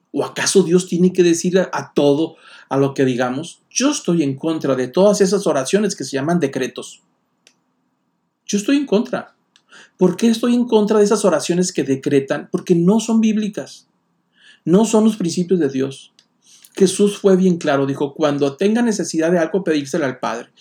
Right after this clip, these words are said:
y será hecho de acuerdo a qué? A su voluntad. Es decir, hay que darle espacio a la soberanía de Dios. Señor, tengo esta necesidad, pero si tú quieres, que así sea, y si decides que no, te doy gracias.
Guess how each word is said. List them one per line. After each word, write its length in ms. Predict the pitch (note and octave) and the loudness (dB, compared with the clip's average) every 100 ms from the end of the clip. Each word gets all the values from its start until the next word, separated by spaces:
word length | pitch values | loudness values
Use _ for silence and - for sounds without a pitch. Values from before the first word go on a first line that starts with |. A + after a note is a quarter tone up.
| - - - | -20 -20 -10
y 120 | D3+ | -2
será 320 | E3+ E3+ F3 | 2 4 4
hecho 220 | G3+ G3+ | 2 2
de 80 | G3 | 0
acuerdo 360 | D#3 G3+ G3+ F#3+ | 0 2 2 2
a 80 | - | -2
qué? 180 | C#4 - | -8 -8
A 100 | - | -8
su 160 | - E3 | -4 -2
voluntad. 640 | D3 C#3+ C#3+ E3 C4 F4+ G3+ - _ _ _ _ _ _ _ _ _ | -2 -2 -2 -2 -4 -4 -10 -14 _ _ _ _ _ _ _ _ _
Es 140 | F#3 F#3 | 0 0
decir, 280 | G#3 G#3 - | 0 -4 -4
hay 140 | F3 | -4
que 100 | F3 | -2
darle 260 | A#3 G#3+ A#3+ | 0 -2 -4
espacio 400 | - - G#3+ A#3+ | -6 -4 0 0
a 40 | |
la 60 | G#3 | 0
soberanía 520 | E3+ C#3+ C#3 C3+ F3+ | 0 -2 -2 -4 -4
de 120 | G#3+ | -4
Dios. 460 | C3 D3+ B3+ _ _ _ _ _ _ _ _ - - | -6 -8 -10 _ _ _ _ _ _ _ _ -20 -6
Señor, 420 | - E3+ G3 G#3 | 0 4 6 6
tengo 240 | G3 G3 A3+ | 4 2 2
esta 180 | A3 | 2
necesidad, 840 | A#3 A3+ E3+ - C#3 B2 C#3 C#3+ - _ _ _ _ _ _ _ _ - _ _ | 2 2 -2 -4 -4 -2 -2 -4 -10 _ _ _ _ _ _ _ _ -20 _ _
pero 180 | D3+ C3+ | 0 2
si 140 | C3+ C3 | 0 -6
tú 220 | - D3+ | -8 -4
quieres, 540 | A3 A3 G#3 A#3+ - _ _ - | 2 4 4 -4 -12 _ _ -6
que 80 | C#3+ | -6
así 180 | C3+ C#3 | -4 -4
sea, 400 | - B2 A2 - | -2 -2 -4 -8
y 80 | C#3 | -6
si 140 | C#3 | -2
decides 460 | B2+ B2 C#3+ D3 - | -2 0 0 0 0
que 100 | F#3 | 0
no, 280 | D3+ D#3 - | 0 -2 -2
te 100 | C#3+ | -2
doy 160 | B2+ | 0
gracias. 560 | A#2+ G#2 D3+ E3+ - | -4 -4 -4 -6 -8